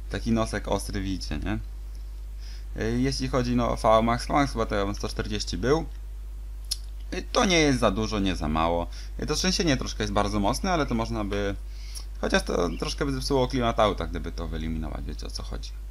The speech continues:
Yy, tutaj te metale wszystkie mi się najbardziej, jeszcze raz właśnie powtarzam, mi się podobają, klamki metalowe i wszystko. Yy, świetnie to właśnie wymyślili. Także w G T A jest cała masa pojazdów. Yy, ktoś pyta też,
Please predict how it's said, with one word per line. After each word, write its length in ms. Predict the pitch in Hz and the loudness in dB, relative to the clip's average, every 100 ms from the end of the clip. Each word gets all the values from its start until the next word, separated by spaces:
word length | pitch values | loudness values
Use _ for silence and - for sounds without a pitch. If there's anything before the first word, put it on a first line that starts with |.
| - - - - - - - - | -10 -10 -10 -8 -10 -10 -8 -4
Yy, 120 | 101 | -2
tutaj 240 | 135 139 | 0 0
te 100 | 131 | 2
metale 380 | 147 143 147 131 | 4 6 8 6
wszystkie 240 | 117 - 104 | 4 0 -2
mi 80 | |
się 80 | 98 | -2
najbardziej, 360 | 101 95 98 95 | -2 0 0 0
jeszcze 180 | 92 101 | -4 -4
raz 160 | 95 | -4
właśnie 280 | 95 95 95 | -6 -4 -4
powtarzam, 360 | - - 87 85 | -4 -4 -2 -2
mi 60 | |
się 80 | - | -4
podobają, 360 | - 85 82 80 | -6 -4 -4 -2
klamki 320 | 98 92 85 | -2 -2 -2
metalowe 440 | 82 - 82 78 | -4 -4 -4 -4
i 20 | |
wszystko. 440 | 78 - - - 78 - - - - - - - | -6 -8 -8 -8 -8 -8 -10 -10 -10 -10 -8 -6
Yy, 60 | |
świetnie 320 | 90 131 120 101 | 0 2 2 0
to 100 | 90 | 0
właśnie 280 | 80 82 | 0 -2
wymyślili. 640 | 85 80 - 135 139 131 127 - - - | -2 -2 0 2 2 2 0 -2 -10 -8
Także 380 | - 101 113 101 | -6 0 2 2
w 100 | - | 0
G 140 | 113 135 | 0 6
T 100 | 143 | 6
A 60 | |
jest 120 | 131 127 | 6 6
cała 220 | 139 131 | 6 6
masa 260 | 123 127 | 6 2
pojazdów. 640 | 117 110 104 104 98 107 - - - - | 0 2 2 0 -2 -2 -4 -10 -10 -6
Yy, 240 | - 110 110 | 2 2 4
ktoś 200 | 151 147 | 0 0
pyta 320 | 165 151 143 | 0 4 4
też, 360 | 131 120 135 | 6 4 4